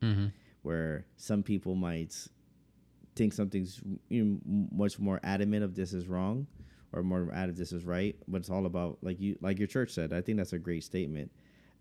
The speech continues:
Speaker 2: allowing yourself just to be more sanctified and being, create opportunities
Speaker 1: A
Speaker 2: to have a better
Speaker 1: higher
Speaker 2: relationship.
Speaker 1: standard, yeah.
Speaker 2: Yeah, higher standard. Just, it's a, a desire we should all have. Um,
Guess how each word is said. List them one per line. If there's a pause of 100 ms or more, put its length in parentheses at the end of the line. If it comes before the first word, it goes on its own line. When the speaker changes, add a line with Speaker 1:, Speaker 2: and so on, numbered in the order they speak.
Speaker 2:
allowing
yourself
just
to
be
more
sanctified
and
being,
create
opportunities
Speaker 1:
A
Speaker 2:
to
have
a
better
Speaker 1:
higher
Speaker 2:
relationship. (160)
Speaker 1:
standard, (160)
yeah.
Speaker 2:
Yeah,
higher
standard. (640)
Just, (100)
it's
a,
a
desire
we
should
all
have. (140)
Um,